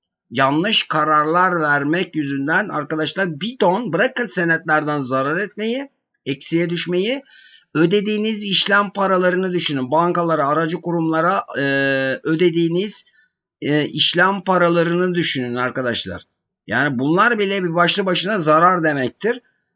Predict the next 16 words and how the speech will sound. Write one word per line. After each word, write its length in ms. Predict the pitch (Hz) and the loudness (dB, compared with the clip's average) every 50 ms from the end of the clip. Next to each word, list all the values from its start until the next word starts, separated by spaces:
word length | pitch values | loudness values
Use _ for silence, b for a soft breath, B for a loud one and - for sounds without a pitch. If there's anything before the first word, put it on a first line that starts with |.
| _ _ | _ _
Ama 300 | - - 156 185 202 208 | -2 0 2 2 2 0
bir 140 | 220 233 233 | 0 0 0
bakıyoruz 400 | 220 190 165 180 185 190 175 - | 0 0 0 -2 -2 0 0 0
satılmayacak 640 | - 190 175 160 202 202 202 196 180 190 185 - - | 0 0 0 0 -2 -2 -2 0 0 0 0 2 2
seneti 440 | - 180 175 180 175 175 180 175 | 2 2 2 2 0 0 0 0
satarsak 720 | 160 - - 175 170 170 202 196 165 160 - 220 233 208 | 0 2 0 0 0 2 0 0 0 2 0 0 0 0
boşuna 480 | 180 165 175 180 170 185 190 196 202 196 | 0 0 2 2 2 0 0 0 0 0
komisyon 560 | - 190 180 180 180 170 180 185 180 180 180 | 0 0 2 2 2 2 2 2 2 2 2
ödüyoruz. 460 | 175 160 143 143 143 147 165 196 180 | 2 2 2 2 0 0 0 0 0
Yarın 300 | 180 185 185 185 190 190 | 2 4 4 4 2 2
o 80 | 185 190 | -2 -2
senet 340 | 180 - 185 185 185 180 - | 0 0 0 0 -2 0 0
tavan 200 | 180 180 180 185 | 0 0 2 0
yaparsa 520 | 180 180 180 175 170 180 180 175 - 180 | 0 0 0 0 0 -2 0 0 0 0
ben 120 | 180 190 180 | 0 0 0
şaşırmam. 640 | - 185 185 170 - 190 180 160 139 143 180 - | -2 -2 -2 -2 -2 0 0 0 0 -2 -4 -6